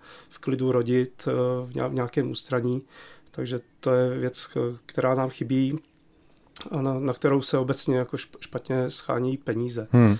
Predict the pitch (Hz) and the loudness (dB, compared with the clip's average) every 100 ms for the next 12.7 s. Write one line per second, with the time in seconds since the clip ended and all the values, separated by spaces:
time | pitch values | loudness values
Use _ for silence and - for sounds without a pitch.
0 | - - - 131 123 123 123 117 120 120 | -2 -12 -8 -4 0 0 0 0 0 -2
1 | 117 117 127 120 - 123 127 - 131 131 | -4 -6 -4 -4 -4 -4 -4 -2 -2 -2
2 | 131 120 - 120 123 120 143 123 - 120 | -4 -6 -6 -4 -4 -4 -4 -6 -8 -8
3 | - 127 131 123 120 - - - - 127 | -4 -2 0 -2 -6 -16 -20 -16 -4 -2
4 | 117 127 143 123 - 127 131 127 131 - | -2 -2 0 0 0 2 2 -2 -6 0
5 | 127 143 - - 135 131 127 - 131 - | 2 2 -2 -6 0 0 0 -2 -4 0
6 | 131 127 123 123 120 123 123 127 123 127 | 0 2 2 0 0 0 0 0 -2 -6
7 | 139 123 120 123 131 123 - 131 131 - | -6 -6 -6 -4 -4 -6 -6 -6 -6 -8
8 | 131 127 135 120 123 123 127 - - - | -8 -4 -2 0 0 0 -2 -8 -20 -18
9 | - - - 120 127 120 127 127 120 127 | -18 -14 -8 -6 -4 -6 -6 -4 0 0
10 | 120 - 131 113 113 117 104 104 - - | 0 -2 -4 -2 -2 -2 -4 -6 -20 -4
11 | 117 107 110 117 110 113 107 98 - 104 | 2 2 4 6 6 4 2 -2 2 2
12 | 98 87 85 - - 87 76 | 2 0 -4 -6 -6 -6 -6